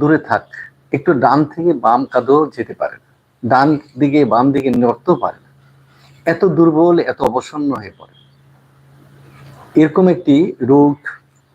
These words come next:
সাধারণত আমরা দেখি যখন কঠিন কোনো সমস্যা হয় তখনই দেখা যায়,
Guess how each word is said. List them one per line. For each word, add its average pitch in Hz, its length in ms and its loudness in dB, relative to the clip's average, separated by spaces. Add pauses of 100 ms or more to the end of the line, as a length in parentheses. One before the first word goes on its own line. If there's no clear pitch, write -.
(600)
সাধারণত 156 600 -2 (120)
আমরা 113 220 0
দেখি 123 180 -10 (100)
যখন 151 220 -6 (200)
কঠিন 208 440 2
কোনো 160 220 2 (220)
সমস্যা 123 420 -4 (100)
হয় 95 220 0 (600)
তখনই 156 320 2
দেখা 107 320 -4
যায়, - 140 -20